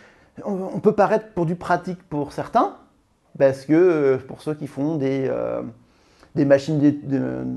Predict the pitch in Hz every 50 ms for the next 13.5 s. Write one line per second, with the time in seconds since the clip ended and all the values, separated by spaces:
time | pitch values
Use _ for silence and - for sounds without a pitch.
0 | 127 120 - - - - - - - 120 117 - - - - 117 135 135 135 -
1 | 170 175 190 - - - 175 175 147 156 160 156 - 160 151 139 - - 131 135
2 | 139 147 156 160 165 160 156 139 117 139 139 143 143 139 135 127 120 135 139 139
3 | 143 147 160 180 180 147 143 151 160 165 170 175 185 190 - - 151 123 139 139
4 | 139 135 131 131 123 123 127 117 120 - - _ _ _ _ _ _ _ _ _
5 | _ _ _ _ - - - - - 339 - - 156 147 151 151 131 135 143 139
6 | 127 147 143 151 151 156 165 147 156 147 143 - 151 - 147 139 143 - 143 131
7 | - 175 180 165 135 123 120 113 - 156 143 147 147 - _ - 131 123 131 123
8 | - 139 139 - - _ _ _ _ _ - 165 185 165 156 147 147 - 170 190
9 | 160 151 139 - 139 - - 104 110 - 240 254 - - _ _ _ _ _ _
10 | _ _ _ _ _ _ _ _ _ _ - _ _ - - - - - 143 135
11 | - 226 226 - 208 165 160 196 254 254 - - 175 165 - - 202 185 165 160
12 | 165 165 170 165 156 151 151 131 160 156 156 - 185 190 202 202 165 156 147 143
13 | 139 139 135 127 127 127 131 127 127